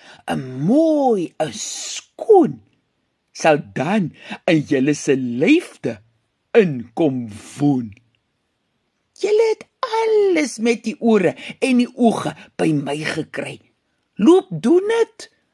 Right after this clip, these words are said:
en die God van vrede sal by julle bly.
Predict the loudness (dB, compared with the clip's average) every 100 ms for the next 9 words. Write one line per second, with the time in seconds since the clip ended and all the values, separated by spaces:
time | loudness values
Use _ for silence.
0 | _ _ _ -4 -2 -2 -4 -2 -2 -2
1 | -4 -4 -4 -8 0 4 4 4 -2 -6
2 | _ _ _ _ -6 -2 -2 -6 -8 0
3 | 2 4 0 -2 2 4 4 -2 -10 -8
4 | -6 -4 -2 -2